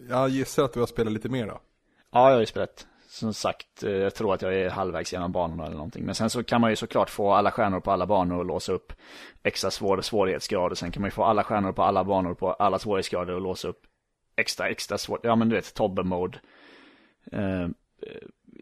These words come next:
Speaker 2: såklart. Och det finns ju,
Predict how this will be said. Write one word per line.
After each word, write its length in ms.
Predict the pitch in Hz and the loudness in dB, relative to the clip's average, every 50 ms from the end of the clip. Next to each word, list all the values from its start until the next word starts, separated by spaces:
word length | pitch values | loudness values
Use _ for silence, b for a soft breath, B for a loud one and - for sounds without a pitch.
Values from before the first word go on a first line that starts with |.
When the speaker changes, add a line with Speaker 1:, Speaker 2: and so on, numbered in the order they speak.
| - - | -20 -18
Speaker 2:
såklart. 500 | - - 123 110 - 90 67 - - - - _ _ _ _ _ _ _ _ _ _ _ _ _ _ _ _ - | -12 -8 -6 -4 -2 -2 -2 -4 -6 -16 -18 _ _ _ _ _ _ _ _ _ _ _ _ _ _ _ _ -4
Och 480 | - 107 101 98 98 95 95 95 95 87 | 0 2 4 4 6 6 6 4 4 2
det 100 | - 98 | 0 -2
finns 380 | - 113 98 87 - - - | 0 0 0 0 -2 -4 -2
ju, 600 | 98 95 95 95 92 95 98 98 98 95 95 95 | 0 2 2 2 4 4 4 4 4 4 4 4